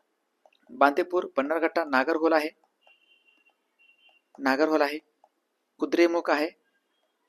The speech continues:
कुद्रेमुख आहे आणि अंशी आहे. हे पाच राष्ट्रीय उद्यान आपल्या कर्नाटक राज्यामध्ये येतात. त्यानंतर राजस्थानमध्ये कुठले कुठले येत असतील? राजस्थानमध्ये राष्ट्र-, राष्ट्रीय उद्यान कुठले कुठले असतील? एक आहे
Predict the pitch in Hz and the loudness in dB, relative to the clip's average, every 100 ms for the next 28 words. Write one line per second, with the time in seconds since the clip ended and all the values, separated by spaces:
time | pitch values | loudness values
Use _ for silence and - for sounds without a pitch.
0 | _ _ _ _ _ _ _ 139 151 156 | _ _ _ _ _ _ _ -4 -2 -2
1 | 156 139 151 _ _ _ _ - _ 160 | -4 -4 -6 _ _ _ _ -20 _ -10
2 | 180 143 139 131 143 123 117 143 143 156 | -6 -2 -2 -2 -4 -4 -6 -8 2 4
3 | 180 170 160 180 170 147 165 - _ - | 6 2 0 -2 0 0 -2 -18 _ -8
4 | 127 170 143 147 147 123 127 160 160 113 | 2 4 4 4 2 2 0 -2 0 -4
5 | - _ _ - _ 156 160 180 165 165 | -4 _ _ -20 _ 2 4 6 6 4
6 | 180 180 - 185 190 185 170 - 214 - | 0 -2 -6 -4 0 2 2 0 -4 -8
7 | _ _ _ _ - 139 156 175 170 147 | _ _ _ _ 2 4 4 2 2 2
8 | 143 - - 135 - 160 151 - 185 180 | 2 -4 -2 -2 0 -4 -4 -4 2 2
9 | 147 160 - _ _ _ 139 156 165 151 | 2 -2 -4 _ _ _ 2 4 4 4